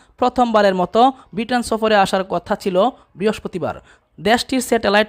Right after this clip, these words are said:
চ্যানেল আয়ন টিভির আমন্ত্রণে ইসলামিক কনফারেন্স ও পুরস্কার বিতরণী অনুষ্ঠান উপলক্ষে এ সফর হওয়ার কথা ছিল,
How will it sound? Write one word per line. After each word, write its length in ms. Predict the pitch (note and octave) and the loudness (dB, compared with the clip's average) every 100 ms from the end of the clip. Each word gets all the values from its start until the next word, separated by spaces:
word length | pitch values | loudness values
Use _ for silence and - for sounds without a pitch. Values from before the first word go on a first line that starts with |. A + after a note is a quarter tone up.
| - | -2
চ্যানেল 340 | F#3 F#3 B3 C4 _ | -2 0 -2 -4 _
আয়ন 360 | G3+ G#3 A#3+ A#3 | 2 4 2 0
টিভির 420 | - A#3+ B3+ B3 | -6 -6 -4 -2
আমন্ত্রণে 640 | G3 G3 A3 G#3+ F#3+ G3 B3+ _ | -2 0 0 -2 -2 0 -4 _
ইসলামিক 460 | G#3+ - B3+ B3+ B3 | -10 -2 0 0 0
কনফারেন্স 540 | G#3+ G3 G3+ G#3+ A3 G3+ | -4 0 0 0 -2 -6
ও 100 | G3 | -6
পুরস্কার 500 | A#3 B3 - A#3+ G#3+ | -6 -6 -4 -2 -2
বিতরণী 380 | G#3 A3 G#3 | -2 -4 -2
অনুষ্ঠান 560 | G3 F#3 A3+ - A#3 A#3 | 0 0 -2 -2 -4 -2
উপলক্ষে 640 | G3 F#3 F3 A3 - G3 C4 - - | -2 0 2 0 0 0 0 -2 -2
এ 120 | A3 | -2
সফর 340 | - A3 A3+ G3+ | 0 0 0 2
হওয়ার 240 | F#3+ F#3+ - | 2 0 -2
কথা 240 | G3 G3 | -2 -2
ছিল, 360 | - C#3+ F#2+ | -4 -6 -6